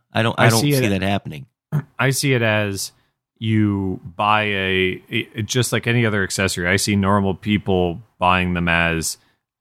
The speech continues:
Speaker 2: "I'm gonna use this one for a while, and it's a thing that I
Speaker 1: Right.
Speaker 2: have for a while, and then in nine months or something, I'm
Speaker 1: Right.
Speaker 2: bored of that, so I'm gonna get another one instead of getting a
Speaker 1: E-,
Speaker 2: new phone."
Speaker 1: except in this case,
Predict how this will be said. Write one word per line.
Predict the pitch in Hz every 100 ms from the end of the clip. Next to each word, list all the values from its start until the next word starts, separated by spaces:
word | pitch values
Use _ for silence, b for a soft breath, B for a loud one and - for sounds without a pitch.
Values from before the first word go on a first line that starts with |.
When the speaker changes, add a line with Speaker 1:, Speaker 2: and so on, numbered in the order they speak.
| _ -
Speaker 2:
"I'm | 95 95 92
gonna | 98 127
use | 127 127 -
this | 143 131
one | 151 143
for | - 135
a |
while, | 123 123 120 117 117 117 _ _ -
and | 98
it's | 92
a | 92
thing | - 127 120
that | 113 104
I | 98 87
Speaker 1:
Right. | 80 80 76 78
Speaker 2:
have | 101 101 95
for | 113
a | 101
while, | 101 101 101 101
and | 104 95
then | 92 90
in | 87
nine | 95 104 95
months | 90 90 82 - -
or | 92
something, | - 87 87 87 85 80 b b 78
I'm | 101
Speaker 1:
Right. | 101
Speaker 2:
bored | 101 95
of | 80
that, | 92 92 -
so | 101
I'm | 95
gonna | 90 90
get | 90
another | 92 92 92 85
one | 80 78 78 87 - _
instead | 101 95 - 104 87
of | 85
getting | 92 87
a |
Speaker 1:
E-, | 85
Speaker 2:
new | 82
phone." | 78 101 85 78
Speaker 1:
except | 76 76 131 -
in | 107
this | 110 123
case, | - 104 90